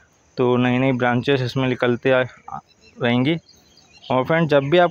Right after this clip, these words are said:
कड़ी पत्ते को तोड़ें तो कुछ ध्यान रखें कि आपको कड़ी पत्ते को इस प्रकार से नहीं तोड़ना है, कि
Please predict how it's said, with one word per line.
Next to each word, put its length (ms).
कड़ी 160
पत्ते 380
को 160
तोड़ें 440
तो 140
कुछ 180
ध्यान 380
रखें 220
कि 140
आपको 280
कड़ी 240
पत्ते 300
को 140
इस 120
प्रकार 400
से 140
नहीं 220
तोड़ना 360
है, 140
कि 200